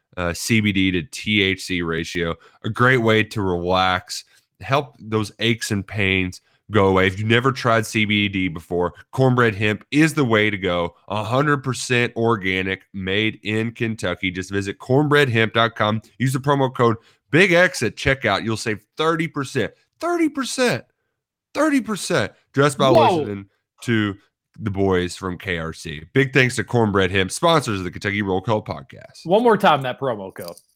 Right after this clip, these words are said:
Speaker 1: Big X, B I G X. We're bigger, we're X-ier with
Speaker 2: Whoa.
Speaker 1: Cornbread Hemp.
Speaker 2: Uh, do they, do they just sponsor our podcast at the Big X?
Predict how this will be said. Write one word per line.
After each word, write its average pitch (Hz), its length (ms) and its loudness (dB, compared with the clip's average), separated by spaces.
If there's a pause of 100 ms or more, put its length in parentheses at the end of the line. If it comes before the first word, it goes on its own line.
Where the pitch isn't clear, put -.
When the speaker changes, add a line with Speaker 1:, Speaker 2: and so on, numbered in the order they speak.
(140)
Speaker 1:
Big 156 580 4
X, - 420 -8
B 147 340 0
I 208 160 2
G 202 320 2
X. 104 320 -2
We're 113 140 0
bigger, 147 360 0
we're 156 200 0
X-ier 95 560 -4 (160)
with 214 120 4
Speaker 2:
Whoa. 160 140 8
Speaker 1:
Cornbread 101 360 0
Hemp. 87 220 -10 (240)
Speaker 2:
Uh, 185 60 -2
do 160 320 -2
they, 196 160 4
do 185 220 0
they 233 120 4
just 247 160 -4
sponsor 190 680 2
our 190 260 4
podcast 233 560 2
at 233 140 -4
the 226 60 -6
Big 226 240 0
X? 240 400 -4